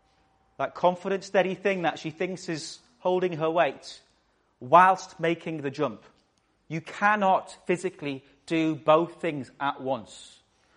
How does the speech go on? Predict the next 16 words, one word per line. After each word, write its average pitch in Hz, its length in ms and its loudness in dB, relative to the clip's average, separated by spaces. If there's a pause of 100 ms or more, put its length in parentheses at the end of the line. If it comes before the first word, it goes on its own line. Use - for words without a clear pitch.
(180)
You 151 160 -6
have - 420 0
to 180 240 0 (360)
jump 175 340 0
off 175 360 4
the 180 80 -2
platform 170 560 0
and 143 100 -2
let 147 280 2
go 123 340 -2 (1900)
to 151 160 0
experience 143 1120 0 (960)
whether 135 300 0
that 143 280 -2
bungee 123 320 -8
cord 110 400 -10